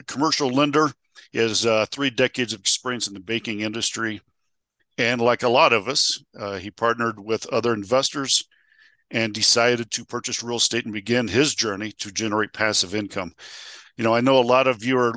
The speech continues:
are thinking about that. You're thinking, "Man, what can I do? How can I generate some of that passive income?" Well, David now owns more than a hundred homes in Tennessee, and he's passionate about helping others. We're gonna talk a little bit about his journey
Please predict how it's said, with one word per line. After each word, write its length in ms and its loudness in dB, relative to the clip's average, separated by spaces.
are 260 0
thinking 420 0
about 300 0
that. 120 2
You're 120 -8
thinking, 280 -6
"Man, 220 0
what 160 0
can 120 -2
I 120 2
do? 340 -4
How 240 -2
can 180 -2
I 100 0
generate 360 -4
some 160 -4
of 60 -8
that 100 -10
passive 400 -2
income?" 380 -4
Well, 320 4
David 340 0
now 260 4
owns 300 -2
more 200 -4
than 160 -4
a 40 -6
hundred 300 0
homes 400 -4
in 160 -8
Tennessee, 640 0
and 120 -10
he's 140 -4
passionate 420 0
about 220 -4
helping 340 -8
others. 340 -4
We're 100 -10
gonna 120 -6
talk 300 -2
a 40 -8
little 100 -2
bit 200 -6
about 240 0
his 220 -2
journey 520 -4